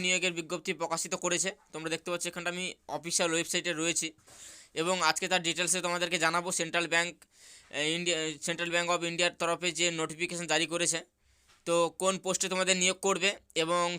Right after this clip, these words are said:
কি কতগুলি শূন্যপদ রয়েছে, বেতন কত থাকছে, নিয়োগ প্রক্রিয়া কীভাবে থাকছে, তোমাদের এজ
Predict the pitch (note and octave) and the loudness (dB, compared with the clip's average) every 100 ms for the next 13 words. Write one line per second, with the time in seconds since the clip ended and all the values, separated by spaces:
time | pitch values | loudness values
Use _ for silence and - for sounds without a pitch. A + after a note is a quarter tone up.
0 | - F3+ - D#3+ E3 F#3 F#3+ F#3 - F3+ | -6 -8 -6 -6 -2 -2 -4 -6 -8 -4
1 | F3+ F3 F#3+ F3+ F#3+ F#3 G3 - C#3+ D#3+ | -2 0 0 4 4 4 0 -6 -4 -2
2 | G3 F#3+ F#3 F3+ F#3 - F#3+ E3 E3+ E3+ | -2 0 -2 0 -2 -2 -6 -2 -2 -2
3 | F#3 - F#3+ F3+ F#3 F3 F3+ F3 - G3 | -8 -2 -2 0 0 0 0 -2 0 -6
4 | - _ _ _ _ _ _ D#3+ F3 F#3 | -8 _ _ _ _ _ _ -2 4 4
5 | - F3+ F#3+ | 4 4 4